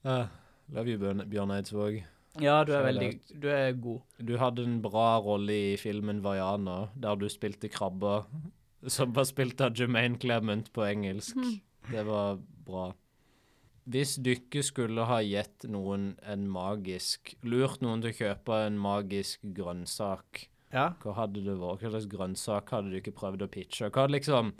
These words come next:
Speaker 1: hva hvis, en magisk gulrot, hva hadde den gjort, liksom?
Speaker 2: En magisk gulrot?
Speaker 1: Ja. Hvis du planter en magisk gulrot i bakken, liksom, hva gjør den?
Speaker 2: Altså, for meg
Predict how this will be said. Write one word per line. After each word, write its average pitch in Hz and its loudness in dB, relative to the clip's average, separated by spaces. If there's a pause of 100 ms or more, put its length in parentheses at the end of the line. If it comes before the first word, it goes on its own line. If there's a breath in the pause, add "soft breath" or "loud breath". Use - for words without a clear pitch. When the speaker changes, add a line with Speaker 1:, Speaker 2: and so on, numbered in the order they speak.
(440 soft breath)
Speaker 1:
hva 143 0
hvis, 143 0
en 156 2
magisk 147 4
gulrot, 113 0
hva 120 0
hadde 117 0
den 113 2
gjort, 82 -8
liksom? 92 -6 (640)
Speaker 2:
En 147 2
magisk 143 4
gulrot? 147 4
Speaker 1:
Ja. 85 -2 (160)
Hvis 127 -4
du 131 2
planter 123 2
en 120 4
magisk 117 2
gulrot 98 -2
i 104 -2
bakken, 90 -4
liksom, 98 -8
hva 104 -4
gjør 95 -2
den? 87 -6 (1600)
Speaker 2:
Altså, 165 0
for 185 8
meg 190 6